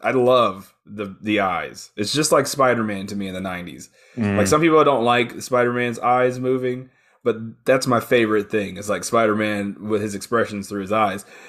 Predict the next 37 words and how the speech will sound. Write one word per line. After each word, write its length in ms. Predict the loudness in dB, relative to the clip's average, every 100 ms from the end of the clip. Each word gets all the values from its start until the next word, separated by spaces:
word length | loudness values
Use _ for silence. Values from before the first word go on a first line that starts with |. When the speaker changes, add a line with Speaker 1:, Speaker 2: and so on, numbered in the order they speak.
| -6
Speaker 1:
And 80 | -2
it's 100 | -2
the 80 | -2
same 240 | 0 0 0
thing. 180 | -2
Like, 140 | -2 -2
he 120 | 0
realizes, 920 | 2 2 4 2 -2 -6 -8 -10 -16 -20 _ _ _
"Oh, 280 | 0 0 0
this 220 | -8 -8 -8
is 120 | -6
the 80 | -2
moment. 440 | -2 -2 -6 -10
Like, 320 | -8 -8 -10 -12
he 140 | 0 4
will 160 | 4
kill 260 | 4 6 6
me 200 | 4 2
if 100 | 2
I 140 | 0
don't 440 | 0 -2 -4 -6 -16 _ _ _ _ _ _ _ _
kill 640 | -2 2 4 2 0 -6 -14 _ -8
him." 500 | -2 -2 -2 -10 -20 _ _ _ _ _ -6
Speaker 2:
Mm-hmm. 200 | -4 -2
Speaker 1:
And 120 | -4
then 80 | -2
he 180 | -2 2
has 200 | 2 0
the 80 | -2
sad 340 | 0 2 2
eyes. 260 | 0 -2 -6
I'm 100 | -8
just 140 | -6 -4
like, 200 | -4 0
"Damn, 360 | 2 4 2
man, 240 | 0 -2 0
that's, 260 | -2 -2